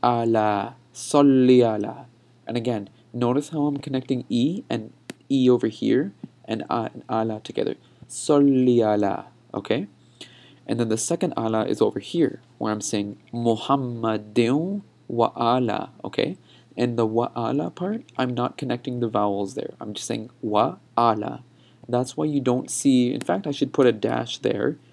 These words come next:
to kind of connect the E and the ala together. So, salli ala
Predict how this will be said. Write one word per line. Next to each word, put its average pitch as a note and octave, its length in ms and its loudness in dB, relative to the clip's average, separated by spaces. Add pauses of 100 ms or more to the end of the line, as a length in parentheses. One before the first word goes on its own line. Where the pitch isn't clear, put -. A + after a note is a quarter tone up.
(380)
to C3+ 100 2
kind B2 220 0
of A2 100 -6
connect C#3 400 0
the A#2 160 -4
E C3 240 2
and A#2+ 120 0
the A#2 160 -4
ala A2 340 -4
together. - 400 -2
So, - 240 -6 (320)
salli B2+ 1000 2
ala A2 600 -2